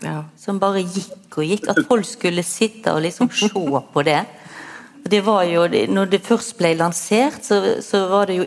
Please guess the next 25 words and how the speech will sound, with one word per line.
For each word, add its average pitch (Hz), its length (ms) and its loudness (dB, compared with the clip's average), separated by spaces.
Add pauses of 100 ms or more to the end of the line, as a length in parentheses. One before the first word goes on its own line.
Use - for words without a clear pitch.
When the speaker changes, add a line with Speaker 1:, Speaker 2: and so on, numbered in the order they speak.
(100)
Speaker 2:
ingen 214 460 4
som 156 160 -2
trodde 170 280 -4
at 143 80 -2
det 147 160 -4
kunne 147 220 -4
selges 156 460 -6
inn. 202 280 -4 (100)
Speaker 1:
Nei. 156 260 -8
Speaker 2:
Og 214 120 -2
så, 240 240 0 (480)
og 220 140 2
det 233 100 2
finnes 175 600 -2
der, 170 220 -6 (220)
liksom. 196 400 -6 (640)
Så, 185 760 -2
så - 120 -8
jeg, 226 320 2
eh, 160 320 -2 (720)
jeg 214 140 0
er 175 80 0
litt 226 200 2
sånn 185 280 -2
optimist. - 800 -8